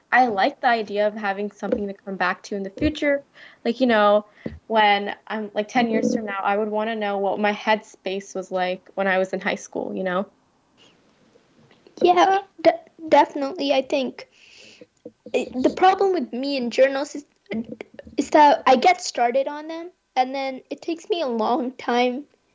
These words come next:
Speaker 2: I don't really continue them, so let's say I had a journal from when I was eight, and then I go back to it, and then I'm really surprised by the way I thought back then versus now.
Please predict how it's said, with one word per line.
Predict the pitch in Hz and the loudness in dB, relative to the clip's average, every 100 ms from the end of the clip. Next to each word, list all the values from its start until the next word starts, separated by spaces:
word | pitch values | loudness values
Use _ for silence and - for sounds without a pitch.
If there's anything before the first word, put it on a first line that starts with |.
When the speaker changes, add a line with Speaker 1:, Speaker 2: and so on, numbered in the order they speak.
| _ _ - - | _ _ -4 4
Speaker 2:
I | |
don't | 339 403 381 | 6 4 2
really | 339 370 330 | 0 0 -2
continue | 330 262 262 285 262 302 277 | -4 -10 -8 -8 -6 -6 -6
them, | 311 311 | -6 -8
so | - 285 262 269 - _ _ _ _ - | 0 2 2 0 -10 _ _ _ _ 2
let's | 311 - | 4 6
say | 359 339 | 4 6
I | 294 | 4
had | 311 311 302 | 4 0 0
a | 247 | -4
journal | 269 254 269 | -4 -6 -6
from | 277 262 | -6 -4
when | 254 247 | -2 -2
I | - | -2
was | - | 2
eight, | 240 - | 2 2
and | 247 254 | -2 -2
then | 262 | -2
I | 240 | -2
go | 214 247 240 | 0 2 4
back | - - - | 2 0 -4
to | 302 | 2
it, | 285 302 - - | 4 4 2 -8
and | 269 | -6
then | 277 285 | -2 0
I'm | 226 | 0
really | 240 269 262 | 2 0 0
surprised | - - - - 320 - | -6 -8 -4 -4 -4 -6
by | - | -6
the | 277 | -4
way | - 277 | 2 2
I | 247 - | 2 0
thought | - - | -2 0
back | 277 - - | 0 0 -2
then | 302 302 381 - | -2 -2 -4 0
versus | - - - | 0 0 -2
now. | 233 - | -2 -4